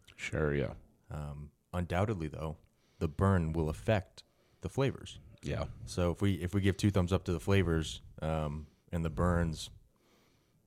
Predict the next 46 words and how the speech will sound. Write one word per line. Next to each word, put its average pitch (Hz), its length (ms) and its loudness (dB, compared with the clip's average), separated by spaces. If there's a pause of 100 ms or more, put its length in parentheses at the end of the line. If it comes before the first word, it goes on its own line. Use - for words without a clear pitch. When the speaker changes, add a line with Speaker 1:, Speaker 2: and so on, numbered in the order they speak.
Speaker 2:
so-so, 87 600 2 (380)
you 85 120 0
know, 80 120 2
who's 92 160 4
to 92 80 -2
say 92 160 4
that 80 140 0
the, 82 300 2
the 90 120 -4
flavors 90 260 4
couldn't 87 160 2
be 85 60 4
better 82 280 2
in 85 60 0
the 82 140 0
end, 78 260 -4 (960)
um, 76 240 -2
and 78 160 -2
whatnot? 76 380 0
But 87 100 0
also, 127 300 2
it's 120 160 0
a, 120 260 4 (480)
like, 110 140 0
a 104 60 4
taxing 98 520 4
thing. 92 320 4 (280)
You 87 100 2
know, 87 80 4
we 92 140 4
wanna 92 180 6
relax. 87 420 4
We're 90 80 2
not 92 140 4
smoking 90 260 2
a 85 40 -2
pipe. - 340 -2 (440)
Speaker 1:
Right, 76 320 4
right. 71 320 0
Speaker 2:
We 95 100 6
don't 90 120 6
wanna 90 160 6
fidget 92 280 4
with 85 160 2
our 82 380 2
cigar. 82 480 0